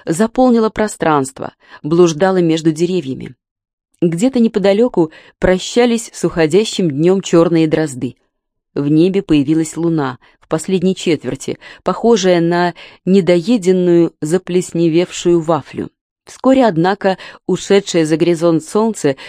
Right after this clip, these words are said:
вычистило её до золотого сияния. Луна смерти Жюли. Скворцы подняли шум между многочисленными дымоходами дома, задранными к позлощённому звёздами небу.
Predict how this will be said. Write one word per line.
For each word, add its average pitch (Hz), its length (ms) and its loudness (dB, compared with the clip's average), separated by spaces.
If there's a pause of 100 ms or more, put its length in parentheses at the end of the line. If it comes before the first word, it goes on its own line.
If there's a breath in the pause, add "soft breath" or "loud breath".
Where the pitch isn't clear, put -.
(100)
вычистило 196 680 0
её 180 300 4
до 160 120 2
золотого 151 460 0
сияния. 127 720 -8 (800)
Луна 160 460 2
смерти 147 560 -2
Жюли. 120 420 -10 (800)
Скворцы 165 540 -4
подняли 156 420 2
шум 156 360 0 (300 loud breath)
между 156 240 2
многочисленными 175 840 2
дымоходами 160 720 2
дома, 143 440 0 (260 loud breath)
задранными 147 800 0 (540 soft breath)
к - 80 -20
позлощённому 156 840 0
звёздами 147 540 0
небу. 143 420 -4